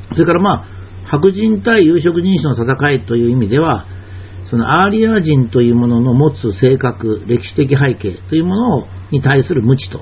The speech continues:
まあ、いうものもあるわけです。えー、しかし、もう一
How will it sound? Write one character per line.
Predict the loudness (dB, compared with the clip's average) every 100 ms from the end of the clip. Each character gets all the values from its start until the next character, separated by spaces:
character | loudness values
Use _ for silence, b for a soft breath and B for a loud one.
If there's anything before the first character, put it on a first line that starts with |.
| -6
ま | 0
あ、 |
い |
う | 2
も | 2
の | 0
も | -2
あ |
る | -4
わ | -4
け | -12
で |
す。 | -16 -16 -16 B B B B B -2
え |
ー、 | 0
し | 2
か | 0
し、 | 0 0 0
も | -2 -2 0 0 0
う |
一 | -2